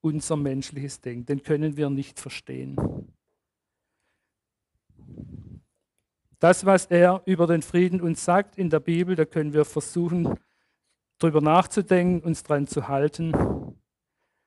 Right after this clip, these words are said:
Aber sein Friede letztendlich übersteigt unser Denken. Wir werden das nicht ganz begreifen.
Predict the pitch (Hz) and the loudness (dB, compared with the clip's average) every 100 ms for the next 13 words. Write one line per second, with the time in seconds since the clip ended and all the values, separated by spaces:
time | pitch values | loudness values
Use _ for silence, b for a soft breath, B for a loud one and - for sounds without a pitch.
0 | _ _ _ _ _ - 139 139 135 123 | _ _ _ _ _ -4 -2 0 -2 -6
1 | - - _ _ _ _ _ _ _ - | -10 -14 _ _ _ _ _ _ _ -18
2 | - 139 123 - 165 180 185 160 151 151 | -10 -8 -8 -6 0 2 2 2 2 0
3 | - 147 139 139 135 131 - - 117 127 | -8 -6 -6 -8 -10 -12 -12 -8 -8 -8
4 | - 139 117 127 - 117 117 - 123 131 | -10 -10 -10 -14 -16 -14 -14 -14 -8 -6
5 | 135 139 135 139 135 - 135 127 - 127 | -6 -6 -8 -8 -10 -8 -8 -8 -12 -16
6 | - 127 123 - | -12 -10 -12 -12